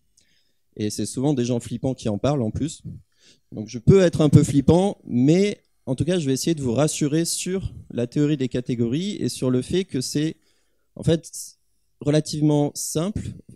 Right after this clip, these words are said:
Ou simple, c'est peut-être pas le mot, mais en tout cas, c'est des concepts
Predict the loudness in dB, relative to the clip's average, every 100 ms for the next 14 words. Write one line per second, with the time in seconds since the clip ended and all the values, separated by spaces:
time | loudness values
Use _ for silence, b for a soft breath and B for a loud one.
0 | _ -20 _ -4 -2 -2 -6 -2 0 0
1 | 2 4 2 2 4 4 4 4 2 2
2 | 2 2 -2 -2 -2 -2 -4 -2 -4 -4
3 | -8 -16